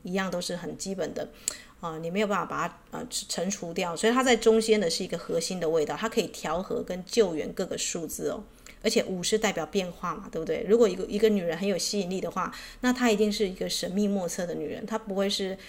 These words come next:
安于一定的一个角色。那我要跟大家就是说一下这个，如果你是要做一个很有吸引力的女人哦，啊，就是其实她不需要去喷很多的一个香水哦。比方说像 Chanel，她就想到了，就是我就把很多的花香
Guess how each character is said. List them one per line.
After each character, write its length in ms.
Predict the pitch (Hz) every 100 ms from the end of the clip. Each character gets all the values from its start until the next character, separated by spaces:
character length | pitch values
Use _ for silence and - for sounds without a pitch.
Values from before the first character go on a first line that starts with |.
| - -
安 280 | 208 220 185
于 140 | 175
一 100 | -
定 260 | - 190 170
的 80 |
一 80 | 156
个 120 | 175
角 200 | 170 151 175
色。 400 | - 185 165 - -
那 380 | 147 175 160 208 - - - - -
我 100 | 226
要 80 | 240
跟 140 | 247
大 120 | 247 226
家 80 |
就 160 | 226 226
是 140 | 220
说 260 | 208 - 208
一 60 | 175
下 240 | 180 143
这 120 | -
个， 100 | 170
如 160 | 180 285
果 80 | 330
你 160 | 247
是 100 | -
要 140 | 220 202
做 160 | 214
一 60 | 180
个 200 | 185 175
很 220 | 185 196
有 160 | 214 190
吸 240 | - 208
引 100 | 185
力 80 | 185
的 100 | 180
女 240 | 180 175 175
人 260 | - 214
哦， 160 | - - - - - - -
啊， 220 | 170 151 175
就 140 | 147
是 360 | 147 165 151 -
其 160 | - 226
实 100 | 233
她 140 | 247
不 200 | 240 240
需 200 | 233 214
要 160 | 214 196
去 100 | 196
喷 240 | - 190
很 180 | 185 -
多 160 | 170 180
的 140 | 156
一 60 | 156
个 100 | 151
香 260 | 165 160
水 220 | 165 - -
哦。 100 | - - - -
比 80 | 170
方 100 | 175
说 80 | 226
像 160 | 226
Chanel， 460 | 208 175 180 214 180
她 140 | 180
就 100 | 190
想 240 | 185 165 -
到 140 | 226
了， 120 | -
就 140 | 220 -
是 80 | 185
我 100 | 180
就 120 | 302
把 100 | 254
很 260 | 180 175
多 140 | 196 226
的 80 | 220
花 180 | 214
香 240 | 208 208